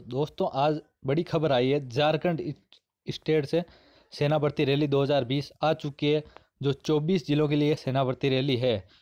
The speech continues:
इसके लिए फॉर्म अप्लाई है, आपको पाँच फरवरी से बीस मार्च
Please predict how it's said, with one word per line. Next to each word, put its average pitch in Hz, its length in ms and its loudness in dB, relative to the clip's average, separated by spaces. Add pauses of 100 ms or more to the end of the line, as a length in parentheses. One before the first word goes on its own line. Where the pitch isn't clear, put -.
(160)
इसके - 260 -4
लिए 175 120 2
फॉर्म 160 440 0
अप्लाई 143 300 0
है, 139 200 2
आपको 123 340 -2
पाँच 147 520 -2
फरवरी 135 340 0
से 143 140 -4
बीस 135 340 -2
मार्च 135 280 0